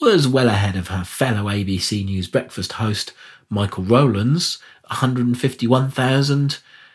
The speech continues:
and six dollars. Newsreader Juanita Phillips was on three hundred and sixteen thousand four hundred and fifty-four dollars,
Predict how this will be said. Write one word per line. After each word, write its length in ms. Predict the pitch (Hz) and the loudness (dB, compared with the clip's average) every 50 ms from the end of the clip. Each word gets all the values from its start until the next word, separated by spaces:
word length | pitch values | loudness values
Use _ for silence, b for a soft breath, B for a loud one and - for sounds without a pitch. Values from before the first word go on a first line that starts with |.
| b b b b | b b b b
and 160 | - 143 139 | -6 -4 -4
six 400 | - - - 220 - - - - | -2 0 0 -2 -2 -2 -6 -4
dollars. 560 | - 101 82 76 71 - 69 - - - - - _ _ _ _ _ _ _ _ _ _ _ _ _ _ - | -4 -4 -4 -4 -6 -10 -10 -8 -8 -8 -10 -12 _ _ _ _ _ _ _ _ _ _ _ _ _ _ -8
Newsreader 600 | 92 90 98 104 104 95 113 110 107 101 98 95 90 | -4 0 0 0 2 4 4 4 4 2 0 -2 -2
Juanita 400 | 98 104 107 107 104 - - 90 | -2 0 0 -2 -2 -4 -6 -8
Phillips 640 | - - 151 143 113 110 - - - - - - - b b b b b b | 0 2 2 2 2 0 -2 -6 -8 -8 -8 -8 -10 b b b b b b
was 160 | 120 107 104 | 0 0 0
on 120 | 101 95 92 | 0 -2 -2
three 260 | - - 120 104 98 | 2 2 4 4 4
hundred 240 | 104 101 95 92 85 | 2 0 -2 -6 -6
and 100 | 90 - | -4 -4
sixteen 560 | - - - - - 107 98 98 95 92 92 | -4 -4 -4 -4 -4 -4 -4 -2 -4 -4 -4
thousand 420 | - 98 95 92 92 90 90 92 | -4 -4 -4 -4 -4 -4 -6 -6
four 240 | - - 110 104 95 | -4 -2 -2 -2 -2
hundred 300 | 95 98 98 90 82 - | -4 -4 -6 -8 -10 -12
and 100 | 87 - | -14 -12
fifty-four 800 | - 101 - - - 82 - - 147 156 156 147 - 143 - - | -10 -12 -12 -10 -12 -14 -4 -2 0 2 2 0 0 0 -2 0
dollars, 640 | 143 123 123 127 139 160 190 220 - - - - | 0 0 2 2 2 0 0 -2 -4 -6 -6 -8